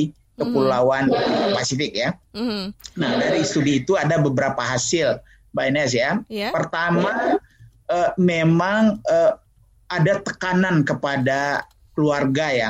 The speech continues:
Speaker 2: dan termasuk juga akibatnya tekanan pada anak perempuan karena covid ini. Jadi keluarga ada yang kehilangan pekerjaan,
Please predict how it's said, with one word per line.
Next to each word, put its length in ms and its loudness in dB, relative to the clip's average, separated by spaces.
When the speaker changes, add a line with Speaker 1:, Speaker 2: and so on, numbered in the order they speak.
Speaker 2:
dan 220 2
termasuk 580 2
juga 540 0
akibatnya 800 -2
tekanan 480 0
pada 400 0
anak 320 0
perempuan 640 0
karena 320 0
covid 240 0
ini. 380 2
Jadi 240 0
keluarga 760 2
ada 240 0
yang 180 2
kehilangan 400 0
pekerjaan, 720 -2